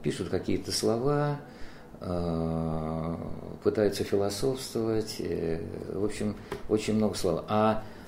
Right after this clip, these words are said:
э, формальная сторона дела, вот визуальная сама, да, она, э, может быть, даже не столь важна.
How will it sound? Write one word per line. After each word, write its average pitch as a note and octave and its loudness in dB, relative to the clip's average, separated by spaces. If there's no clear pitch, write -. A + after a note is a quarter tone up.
э, F#2 0
формальная D#3+ 4
сторона G2+ 4
дела, F2 2
вот E2+ 0
визуальная G2 4
сама, E2 0
да, G#2 -4
она, D3+ 2
э, G#2+ 0
может B2 2
быть, A2+ 2
даже A#2+ 2
не A#2 4
столь B2 2
важна. F#2+ -2